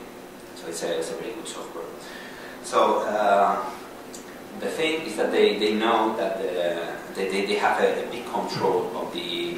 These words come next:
of the I P addresses of the machine. Hadoop knows in which rack and within that rack, in which position is a given piece of data allocated.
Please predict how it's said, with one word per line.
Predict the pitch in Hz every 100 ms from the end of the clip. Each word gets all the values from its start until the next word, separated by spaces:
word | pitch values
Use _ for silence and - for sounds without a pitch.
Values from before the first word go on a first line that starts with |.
| -
of | -
the | -
I | - -
P |
addresses | - - - - -
of | - -
the |
machine. | - - 196 - - - - -
Hadoop | 131 - 117
knows | 104 98 - - - - - - - - - -
in | 101
which | - - -
rack | 98 98 87 - - - -
and | - - - 98
within | 104 - 104 98 - - - - -
that | 76 -
rack, | - -
in | - -
which | - -
position | - - - - - - - -
is | -
a | - -
given | - 98 95
piece | 95 -
of | 104 -
data | - -
allocated. | 87 87 -